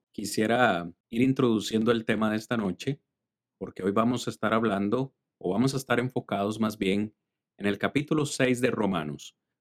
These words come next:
Cuando nosotros preguntamos, hermanos, amigos,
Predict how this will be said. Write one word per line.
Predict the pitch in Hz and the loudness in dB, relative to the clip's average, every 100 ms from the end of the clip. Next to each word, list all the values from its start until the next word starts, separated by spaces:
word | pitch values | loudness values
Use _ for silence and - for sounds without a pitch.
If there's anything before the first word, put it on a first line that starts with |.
| - | -4
Cuando | 110 104 | -2 0
nosotros | 107 110 156 - - | 0 0 0 -2 -2
preguntamos, | 98 110 104 92 127 98 87 90 - - _ _ _ _ | 0 0 0 2 2 2 -2 -6 -10 -12 _ _ _ _
hermanos, | - 90 110 107 95 - - - - | -8 -2 0 0 -2 -6 -14 -16 -10
amigos, | 85 110 113 95 - - - | -4 -2 0 -4 -6 -14 -18